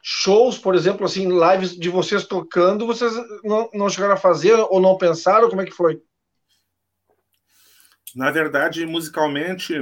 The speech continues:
Speaker 2: com performance de estúdio, ao vivo a gente não, não conseguiu fazer mesmo, porque a gente tá preparando esse material todo com, sem baterista. No caso, eu, eu mesmo gravei as baterias do trabalho, né, dos trabalhos,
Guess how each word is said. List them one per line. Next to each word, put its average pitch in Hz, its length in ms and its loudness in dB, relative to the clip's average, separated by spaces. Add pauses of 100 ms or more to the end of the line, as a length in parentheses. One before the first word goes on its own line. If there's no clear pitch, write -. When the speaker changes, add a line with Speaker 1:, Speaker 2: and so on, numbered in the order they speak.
(380)
Speaker 2:
com 123 160 -10
performance 131 600 -4
de 113 80 -10
estúdio, 143 600 -6 (500)
ao 113 200 -8
vivo 143 240 -6
a 156 40 -2
gente 160 300 -8
não, 165 380 -10 (120)
não 139 160 -6
conseguiu 165 460 -10
fazer 190 320 -6
mesmo, 143 320 -4
porque 117 540 -6 (840)
a 107 80 -14
gente 123 240 -10
tá 127 120 -4
preparando 127 420 -4
esse - 140 -14
material 135 440 -4
todo 147 300 -8
com, 151 280 -10
sem 151 180 -10
baterista. 151 560 -4
No 107 120 -12
caso, 123 280 -6
eu, 147 200 -6 (680)
eu 139 160 -6
mesmo 151 320 -4
gravei 143 340 -2
as 135 140 -6
baterias 117 560 -6
do 110 140 -10
trabalho, 113 440 -4
né, 117 140 -6
dos 110 200 -14
trabalhos, 117 560 -6